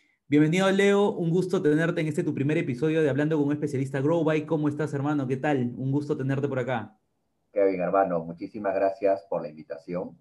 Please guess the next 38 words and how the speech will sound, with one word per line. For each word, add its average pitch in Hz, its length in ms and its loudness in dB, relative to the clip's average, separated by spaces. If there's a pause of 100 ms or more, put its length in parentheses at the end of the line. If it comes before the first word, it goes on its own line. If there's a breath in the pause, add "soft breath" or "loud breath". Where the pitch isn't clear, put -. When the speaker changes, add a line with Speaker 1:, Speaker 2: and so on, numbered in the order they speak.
(140)
Speaker 2:
En 82 80 -16
verdad 85 360 -4
estoy 87 420 -6
súper, 87 360 -8
súper - 240 -6
encantado 85 560 -2
de 82 60 -2
estar 85 240 -4
aquí 85 340 -6
con 80 200 -10
ustedes 92 500 -4 (440)
y 120 540 -8 (140)
listo 113 520 -4
para 85 380 -2
aportar 87 680 -2 (160)
todo 101 320 6
mi 98 100 -10
conocimiento 90 800 -6
sobre 78 280 -8
el 73 60 -20
tema. 71 320 -10 (1400)
Speaker 1:
Buenísimo, 113 520 -4
¿no? 110 180 -8
Estamos 131 320 -6
contentos 139 460 -4
nosotros 139 360 -4
de 131 80 -2
tenerte 123 380 -4
acá. 139 280 -2
Es, 143 340 -2
eh, 110 560 -4
se, - 520 -10
se 123 120 -8
ha - 20 -4
venido 143 220 -2
planeando 131 340 -4
este 139 160 -6
podcast 135 500 -6